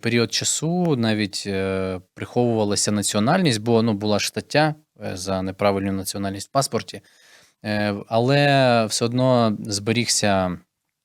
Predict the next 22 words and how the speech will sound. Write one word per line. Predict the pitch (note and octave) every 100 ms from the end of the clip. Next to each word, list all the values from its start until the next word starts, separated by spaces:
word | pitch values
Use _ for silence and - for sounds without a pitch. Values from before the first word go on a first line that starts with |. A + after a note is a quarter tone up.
| _ _ - -
правильний | A#2+ G#2 G2+
порядок | G2+ A2 E3+ D#3+ - -
або, | G#2+ G2+ G#2 G#2 F#2+ F#2
ну, | F#2+ F#2
родослівна. | F#2+ - D#3 E3+ B2+ - _ _ _ _
Е, | G#2 F#2+ G2+ G#2
не | E3
дивлячись | - C#3 D3 B2 -
на | B2
безліч | C3 A#2+ B2 -
випра-, | A#2 A#2+ B2
виправлень, | A#2 G3 D#3+ C#3+ C3+ B2 A2+
там | G2+ G2
щось | G#2+ G2+
закреслювалось, | G#2+ D3+ D#3 B2+ A2 G2+
переписувалось, | - G#2 - - B2 G#2+ G2 - _ _ _
але | - G2+ A2 A#2 A#2+ A#2+ A#2 A2+ G#2
збереглися | G2 G2+ A2+ A2 B2 -
документи, | G2 G2 A2 D#3 D3
які | G#2 -
підтверджують, | - - A2 A#2+ G#2+ F#2+
що, | - - G2+ G2 F#2+ F#2+ F#2 F2+